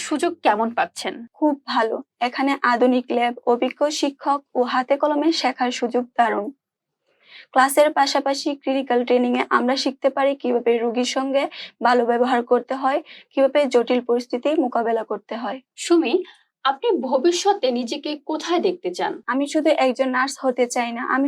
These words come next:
Speaker 2: হতে চাই একজন দক্ষ ও সাহসী নার্স, যাতে মানুষের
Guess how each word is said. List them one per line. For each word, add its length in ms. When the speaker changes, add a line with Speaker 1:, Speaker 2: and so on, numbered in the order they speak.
Speaker 2:
হতে 280
চাই 120
একজন 240
দক্ষ 180
ও 20
সাহসী 420
নার্স, 180
যাতে 220
মানুষের 340